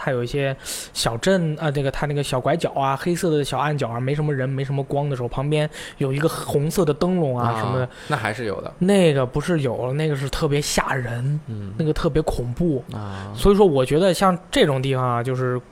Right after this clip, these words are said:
Speaker 1: 咱们国家的，尤其是独立游戏开发者，如果喜欢想要去做一些中国文化风、民俗、恐怖类的内容，譬如说丽江鬼市啊，这个大理死亡传说啊。
Speaker 2: 我靠，这都有，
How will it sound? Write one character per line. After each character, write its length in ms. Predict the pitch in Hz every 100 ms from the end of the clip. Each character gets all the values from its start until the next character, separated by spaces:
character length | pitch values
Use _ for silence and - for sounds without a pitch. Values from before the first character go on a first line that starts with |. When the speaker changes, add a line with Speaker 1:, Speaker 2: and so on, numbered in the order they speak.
| -
Speaker 1:
咱 180 | - 143
们 100 | 190
国 160 | 151 139
家 200 | 139 135
的， 100 | 127
尤 160 | 143
其 140 | 180 165
是 80 | 151
独 200 | 131 180
立 460 | 202 127 120 117
游 120 | 123
戏 100 | 135
开 160 | 143 147
发 180 | 147 143
者， 160 | 120
如 220 | 123 143 175
果 260 | 151 143 - - -
喜 240 | - -
欢 400 | 127 151 170 180
想 260 | 170 147 131
要 80 | 151
去 140 | 170
做 240 | 156 190 156
一 60 |
些 260 | 139 151 147
中 180 | - 381 415
国 260 | 220 147 147
文 220 | 139 147
化 300 | - 277 170 156
风、 360 | 151 285 320 311
民 320 | 185 151 247
俗、 480 | 294 - 160 185 196 - -
恐 460 | - 143 139 139
怖 300 | 170 392 220
类 120 | 175 143
的 100 | 135
内 160 | 139
容， 200 | 123 120
譬 140 | 123 175
如 140 | 165
说 260 | 165 160 160 - - -
丽 260 | 214 214 170
江 260 | 165 180 175
鬼 260 | 151 -
市 380 | - - 214 175
啊， 340 | 139 131 131 131
这 80 | 139
个 60 |
大 300 | - - 156
理 220 | 156 151 175
死 300 | - - 143
亡 200 | 131 190
传 260 | - 165
说 300 | 185 208 208
啊。 240 | 208 170 160
Speaker 2:
我 60 |
靠， 260 | 156 135 135
这 160 | 180 175
都 140 | 185
有， 300 | 143 101